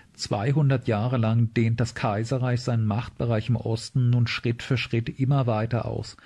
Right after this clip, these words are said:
und dringt wieder in Gebiete vor, die seit dem siebten Jahrhundert nicht mehr unter der Herrschaft Konstantinopels gestanden hatten. Diese sich langsam verändernden Machtverhältnisse im östlichen Mittelmeerraum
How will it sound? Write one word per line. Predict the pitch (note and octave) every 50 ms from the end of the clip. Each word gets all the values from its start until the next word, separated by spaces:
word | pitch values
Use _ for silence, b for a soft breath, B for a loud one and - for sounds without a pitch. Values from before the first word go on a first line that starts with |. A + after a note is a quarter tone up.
| B B B B B
und | C#3 A#2+
dringt | B2+ A2+ A2+ A2+ B2 - -
wieder | C3 A#2+ B2
in | A#2 A2
Gebiete | G#2+ A2 - A2 A2+ C3+ C3 C#3+ C3
vor, | - - B2 A#2 A#2+ A#2+
die | A#2 A2+
seit | A#2 A#2+ A2+ A2
dem | A#2 A#2 A2+
siebten | - A#2+ A#2+ A#2+ - - C3+ A#2
Jahrhundert | A2 A2 A2+ G2+ G2+ A2+ A#2+ B2+ B2 -
nicht | A#2 A#2 A2+ -
mehr | - A#2+
unter | A#2 G#2+ A2 G#2+
der | A2+ G#2+
Herrschaft | A2+ G#2+ G#2+ G#2 - A#2 - -
Konstantinopels | - - G#2+ G#2+ - - A#2 G#2+ - B2 A#2+ A#2 A2+ A#2 A#2 - A#2+ A#2 -
gestanden | - G#2+ - - A2+ A2+ A2 G#2 A#2 A2 G#2
hatten. | G#2+ A2 - - A#2+ A#2 - _ _ _ _ _ _ _ _ _ _ _ _ _ _ _ _ _ _ _ - B B B B B B B B B B B B B B B
Diese | B2 A2 A#2+ C3 C#3 D#3+
sich | D3+ - C3 - -
langsam | A#2+ G#2+ G2+ A#2 C#3 C3+ C#3 B2+ A#2+
verändernden | - - C3 - G#2+ A2+ A#2+ B2 A#2+ A#2+ - A#2
Machtverhältnisse | G#2 G2+ G#2+ A2+ - - - C#3+ B2 A#2+ A#2+ A#2 - A#2+ A#2 -
im | A#2+ G#2+
östlichen | A#2 A#2 A2 - - - B2 A2+ - A2+ G#2+
Mittelmeerraum | G#2 A#2 A#2 - C#3+ B2 A#2+ A#2 A2 A2+ G#2+ G#2+ A#2 A#2